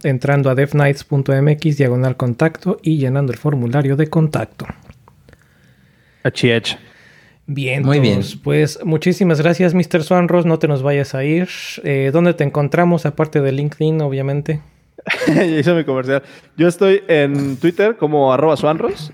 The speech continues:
Speaker 1: Ujú.
Speaker 2: Eh, para los que no estén enterados, también tengo un, un podcast, eh, que grabamos todos los martes en vivo.
Speaker 1: Y mañana
Speaker 2: Martes,
Speaker 1: va a
Speaker 2: ocho de
Speaker 1: estar
Speaker 2: la noche,
Speaker 1: Sabajote.
Speaker 2: hora del centro de México. Mañana tenemos un invitado de lujo, diría yo. Tenemos a Juan Pablo Burítica.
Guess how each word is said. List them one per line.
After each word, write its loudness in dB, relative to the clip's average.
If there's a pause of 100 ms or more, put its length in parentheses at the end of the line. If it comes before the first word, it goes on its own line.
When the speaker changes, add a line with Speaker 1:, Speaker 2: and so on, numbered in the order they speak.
Speaker 1:
Ujú. -6
Speaker 2:
Eh, 0
para -2
los -2
que -2
no 2
estén -2
enterados, 0
también -2
tengo -2
un, -4
un -2
podcast, -4 (160)
eh, -2
que -2
grabamos 0
todos 2
los 0
martes -2
en -4
vivo. -2 (380)
Speaker 1:
Y -12
mañana -6 (140)
Speaker 2:
Martes, -6
Speaker 1:
va -4
a 2
Speaker 2:
ocho 0
de 2
Speaker 1:
estar -2
Speaker 2:
la -2 (100)
noche, -4
Speaker 1:
Sabajote. -4 (520)
Speaker 2:
hora 0
del 0
centro -2
de 0
México. -2
Mañana 2
tenemos -2
un 2
invitado 0
de -4
lujo, 0
diría 2
yo. 2
Tenemos -4
a 2
Juan -4
Pablo 2
Burítica. -6